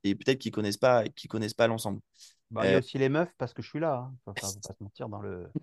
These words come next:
Speaker 1: <laughs> Mais ça, c'est ton, c'est, on sait très bien que ton corps d'athlète, euh, fait la différence, euh, tonton.
Speaker 2: Ah, exactement. Le lancer du poids, c'est de l'athlétisme.
Speaker 1: Bah,
Speaker 2: Je suis
Speaker 1: mais du
Speaker 2: d'accord.
Speaker 1: coup, peut-être que, faudrait peut-être qu'on passe au podcast vidéo alors. Dans ces cas-là,
Speaker 2: Mhm.
Speaker 1: peut-être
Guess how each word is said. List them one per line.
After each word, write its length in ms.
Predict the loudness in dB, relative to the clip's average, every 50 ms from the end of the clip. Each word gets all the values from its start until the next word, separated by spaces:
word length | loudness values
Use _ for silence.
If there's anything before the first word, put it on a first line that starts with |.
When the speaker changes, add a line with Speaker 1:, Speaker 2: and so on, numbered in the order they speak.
| _
Speaker 1:
<laughs> 360 | -4 -2 -2 0 -4 -4 -4 _ _ -20 -20 _ _ -12 _ 0
Mais 120 | 2 4
ça, 160 | 6 8 6
c'est 160 | 8 6 2
ton, 200 | 4 4 2 2 0 -4
c'est, 240 | -4 2 6 6 6
on 100 | 6 6
sait 140 | 4 4 2
très 140 | 4 6 6
bien 160 | 6 6 6
que 260 | 4 0 0 0 0
ton 140 | -2 -6 -14 _ _
corps 160 | 2 2 4 4
d'athlète, 440 | 4 2 2 2 0 0 2 0
euh, 220 | 0 0 0 -2 -4
fait 180 | -2 0 2
la 80 | 2 2
différence, 480 | 2 0 -2 2 4 4 4 2 0 -2
euh, 100 | -4 -4
tonton. 260 | -4 -8 -6 -6 -6
Speaker 2:
Ah, 60 | -6
exactement. 480 | -2 0 0 0 0 -2 -2 -2 -2 -4
Le 120 | -4 -4
lancer 260 | -4 -6 -6 -4 -4 -2
du 100 | -2 -4
poids, 280 | -4 0 0 0 0
c'est 160 | 0 -2 -2
de 40 | -2
l'athlétisme. 320 | -2 -2 -2 -4 -2 4 6
Speaker 1:
Bah, 240 | 8 8 10 8
Speaker 2:
Je 40 | 8
suis 80 | 8 8
Speaker 1:
mais 100 | 6 8
du 80 | 8
Speaker 2:
d'accord. 140 | 6 4 4
Speaker 1:
coup, 60 | 4
peut-être 160 | 4 4 2 2
que, 60 | -2 -4
faudrait 180 | 6 6 8 8
peut-être 140 | 8 6 6
qu'on 100 | 4 6
passe 200 | 6 6 6 6
au 60 | 4
podcast 460 | 6 6 4 4 6 4 4 4 4 0
vidéo 320 | 4 6 6 8 10 10
alors. 320 | 10 10 8 6 2 -2 0
Dans 120 | 0 0
ces 140 | 2 2 2
cas-là, 200 | 4 6 6 6
Speaker 2:
Mhm. 60 | 4
Speaker 1:
peut-être 160 | 2 -2 -2